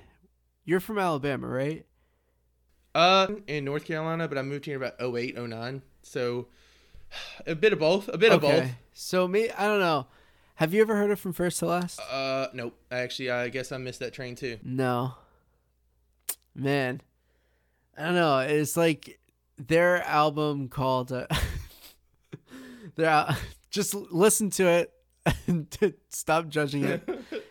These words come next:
Speaker 1: It's, uh, it's called, uh, <laughs> Dear Diary, My Teen Angst Has a Body Count, dude. Listen to that album, too. That's such a good album. That's, that's the other, the last album that I have, uh,
Speaker 2: Now, as an ad-
Speaker 1: um,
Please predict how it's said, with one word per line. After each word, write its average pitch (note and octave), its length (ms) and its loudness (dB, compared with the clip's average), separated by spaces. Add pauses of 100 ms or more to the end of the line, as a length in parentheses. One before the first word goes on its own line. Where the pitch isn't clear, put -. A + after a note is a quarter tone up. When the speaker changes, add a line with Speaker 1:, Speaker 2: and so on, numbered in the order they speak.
(120)
Speaker 1:
It's, C#3 220 -2
uh, C3 380 0
it's C#3 180 -4
called, C#3 240 0
uh, C3+ 220 0 (420)
<laughs> - 460 -16
Dear E3 240 4
Diary, D3 400 4
My C3+ 160 0
Teen C#3+ 260 -4
Angst C#3 320 -10
Has B2+ 140 -10
a B2+ 60 -6
Body B2 300 0
Count, B2 300 -4
dude. B2 380 -4
Listen C#3+ 380 2
to D3+ 100 0
that C3+ 220 4
album, B2+ 360 0
too. A#2+ 240 -2
That's C3 240 2
such - 540 -4
a C3+ 100 -6
good B2+ 180 -4
album. A2+ 300 -4
That's, D3 240 -2
that's D3 320 -4
the C#3 160 -6
other, B2 400 -6 (440)
the C3+ 100 -2
last C#3 340 0
album A#2+ 460 -10 (160)
that B2+ 200 -12 (400)
I A#2+ 120 -12
have, A#2+ 340 -12
uh, - 220 -16 (680)
Speaker 2:
Now, D3+ 260 2 (600)
as E3+ 200 2
an F3 80 0
ad- D#3 80 0
Speaker 1:
um, A#2 260 -12